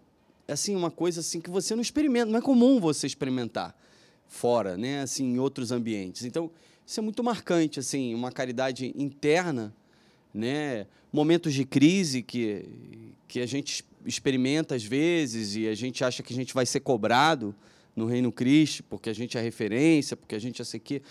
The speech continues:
E as pessoas não, vêm com, com caridade pra cima de você, assim, caridade mesmo.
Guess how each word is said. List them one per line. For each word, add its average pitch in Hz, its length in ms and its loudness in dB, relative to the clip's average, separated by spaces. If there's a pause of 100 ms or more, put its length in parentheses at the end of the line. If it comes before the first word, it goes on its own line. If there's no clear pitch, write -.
(300)
E 135 60 -4
as 135 80 -4
pessoas 160 380 -4
não, 123 400 -4
vêm 135 160 -4
com, 143 180 -12
com 139 260 -6
caridade 135 520 0
pra 127 140 -6
cima 135 240 -4
de 123 80 -8
você, 127 300 -6
assim, 135 200 -6
caridade 139 500 -4
mesmo. 127 360 -2